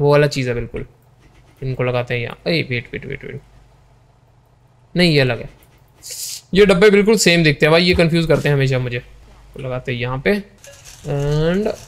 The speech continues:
इसको रखते हैं, ए, वेट, वेट, वेट, वेट, इसको फिलहाल रखते हैं यहाँ पे।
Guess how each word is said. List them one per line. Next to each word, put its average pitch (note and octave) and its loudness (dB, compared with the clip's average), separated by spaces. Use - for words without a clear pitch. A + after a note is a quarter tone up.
इसको - -6
रखते D3 -4
हैं, D#3 -2
ए, E3+ 0
वेट, B2 -6
वेट, A#2 -12
वेट, A2+ -14
वेट, - -20
इसको D3 -8
फिलहाल C3+ -2
रखते C3+ -6
हैं D#3 0
यहाँ B2 -4
पे। A#3 0